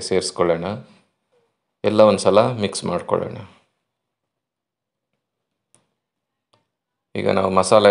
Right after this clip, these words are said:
ರುಬ್ಕೊಂಡಿದ್ವಲ್ಲ, ಅದನ್ನು ಸಹ ಅದಕ್ಕೆ ಸೇರಿಸ್ಕೊಳ್ಳೋಣ. ಆ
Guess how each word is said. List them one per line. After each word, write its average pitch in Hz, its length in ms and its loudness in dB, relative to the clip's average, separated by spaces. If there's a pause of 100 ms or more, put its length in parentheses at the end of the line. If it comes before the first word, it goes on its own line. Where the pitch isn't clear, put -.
ರುಬ್ಕೊಂಡಿದ್ವಲ್ಲ, 92 760 2
ಅದನ್ನು 98 220 -2 (100)
ಸಹ 95 100 -2 (1120)
ಅದಕ್ಕೆ 98 320 0 (180)
ಸೇರಿಸ್ಕೊಳ್ಳೋಣ. 87 600 -2 (800)
ಆ 101 40 -6